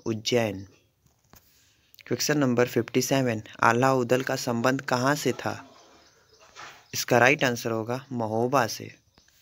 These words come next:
सरकारी खर्च को नियंत्रित करने का प्राधिकारी कौन होता है? सरकारी खर्च को नियंत्रित करने का प्राधिकारी कौन होता है? So, इसका राइट आंसर होगा वित्त मंत्रालय। क्वेश्चन नंबर फ़िफ़्टी नाइन,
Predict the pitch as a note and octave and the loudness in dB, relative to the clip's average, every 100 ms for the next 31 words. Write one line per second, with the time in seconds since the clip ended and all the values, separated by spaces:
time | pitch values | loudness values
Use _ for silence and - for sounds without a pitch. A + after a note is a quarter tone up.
0 | _ _ _ _ _ _ - - B2+ C3+ | _ _ _ _ _ _ -4 0 2 4
1 | C#3 D#3 D3+ C#3 - D3 C#3 B2+ C3 - | 2 2 0 0 -2 -2 -2 -4 -6 -10
2 | - C3+ C3+ C#3 C#3 C3+ B2 C3 C3 B2 | -4 -2 -2 -4 0 2 2 0 2 2
3 | C#3 C3+ B2+ C3 A2 - G2+ G#2 G#2+ _ | 2 0 0 0 -2 -8 -12 -12 -18 _
4 | _ _ _ _ _ _ _ _ - A#2+ | _ _ _ _ _ _ _ _ -4 -4
5 | A#2+ B2 C#3 D3+ C3 B2 - - B2 C#3+ | 2 2 2 0 -2 -2 -8 -8 -6 -4
6 | B2 A#2 A2+ C#3 C3+ A#2 A2 A2+ A2+ B2+ | -2 -4 -4 -6 -4 -4 -2 -2 -2 -2
7 | B2 A2+ A2+ A2+ A2 B2 - A2+ B2 C#3 | 0 0 0 2 2 0 0 2 2 0
8 | A2 - G2+ G#2+ - _ _ _ - _ | -4 -8 -12 -12 -20 _ _ _ -20 _
9 | _ _ _ _ _ _ _ - - C3 | _ _ _ _ _ _ _ -8 -2 0
10 | B2+ C#3+ - - - A#2+ C#3+ C3+ A#2 - | -2 -8 -8 -4 2 2 2 0 -4 -4
11 | A2 G#2+ G#2 G#2+ - _ _ _ - A#2 | -6 -8 -10 -12 -16 _ _ _ -4 0
12 | B2 - A#2+ A2+ A2 B2 B2 G2+ G2+ _ | 0 2 0 0 0 0 0 -4 -10 _
13 | _ _ _ _ _ _ _ _ _ _ | _ _ _ _ _ _ _ _ _ _
14 | _ - B2 - D3+ C3 A#2+ B2 A#2+ A2+ | _ -8 -4 0 0 0 0 0 -2 -6
15 | - C3 C#3+ B2+ G#2+ | -2 0 2 0 -4